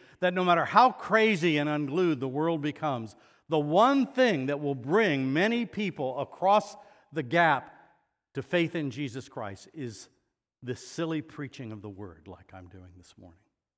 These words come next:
That somehow in ways that preachers don't even begin to understand, God is at work, whether it's in a living room or a hospital room or a church worship center when the word of God is formally or informally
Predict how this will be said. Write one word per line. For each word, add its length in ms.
That 120
somehow 480
in 160
ways 380
that 120
preachers 460
don't 240
even 220
begin 400
to 120
understand, 720
God 480
is 160
at 100
work, 380
whether 280
it's 160
in 80
a 60
living 440
room 360
or 200
a 20
hospital 600
room 420
or 200
a 160
church 260
worship 480
center 420
when 280
the 80
word 300
of 140
God 340
is 160
formally 600
or 180
informally 800